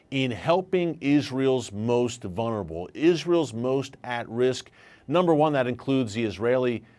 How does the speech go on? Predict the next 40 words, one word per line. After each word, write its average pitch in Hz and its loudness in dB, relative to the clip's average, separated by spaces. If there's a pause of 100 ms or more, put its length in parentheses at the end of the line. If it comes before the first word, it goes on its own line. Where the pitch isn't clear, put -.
populations 135 -2
who've 110 -6
been 104 -6
displaced 131 -4
from 104 -6
northern 147 2
Israel 147 0
and 110 -6
from 104 -8
southern 135 0
Israel. 135 0 (260)
Hundreds 180 0
of 123 0
thousands 135 -4
of 120 -4
Israelis, 123 -2
families, 143 -4 (260)
children 170 4
not 139 -2
in 127 -2
school 151 0
right 151 4
now, 147 -4
families 147 -4
living 120 0
in 98 -8
shelters, 156 -2
living 131 0
in 123 -4
hotels, 147 0 (420)
open-ended 160 2
with 104 -4
really 151 4
no 135 2
end 131 -6
game 123 -2
in 104 -6
sight. 131 0
Folks, 143 -2
it's - -6